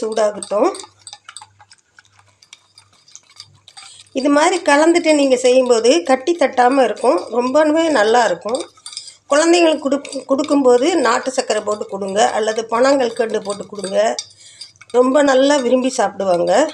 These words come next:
பெரியவங்களா இருந்தீங்கனாலும் இனிப்பு சாப்பிடுறேன் அப்படின்றவங்க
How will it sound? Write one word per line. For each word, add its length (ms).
பெரியவங்களா 640
இருந்தீங்கனாலும் 680
இனிப்பு 320
சாப்பிடுறேன் 500
அப்படின்றவங்க 640